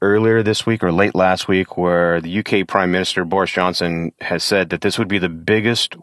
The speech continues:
war in Europe since World War Two. But there have been other European conflicts since, so what makes this one so much more significant?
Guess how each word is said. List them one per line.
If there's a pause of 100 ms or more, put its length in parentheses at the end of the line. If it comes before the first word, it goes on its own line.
war (560)
in
Europe
since (200)
World
War
Two. (1300)
But
there
have
been
other
European
conflicts
since,
so (920)
what
makes
this
one
so
much
more
significant?